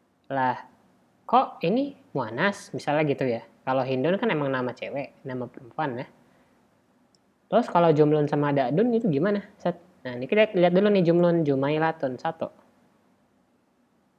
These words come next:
Jumlun min asma nisa'il Arab. Lah, ternyata Jumlun nih itu nama cewek di kaum Arab.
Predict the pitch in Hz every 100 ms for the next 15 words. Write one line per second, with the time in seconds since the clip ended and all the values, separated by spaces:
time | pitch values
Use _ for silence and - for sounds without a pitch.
0 | _ _ _ - 151 247 254 139 170 254
1 | - 165 170 165 143 - 175 - 147 131
2 | 180 185 175 190 190 185 185 196 202 -
3 | - - 190 180 247 302 120 131 - -
4 | 143 160 156 156 135 185 233 - _ _
5 | _ _ _ 151 220 214 156 196 220 -
6 | _ _ _ _ _ _ _ _ _ _
7 | - 127 190 - 151 220 226 - _ _
8 | _ _ _ _ _ - 156 170 175 170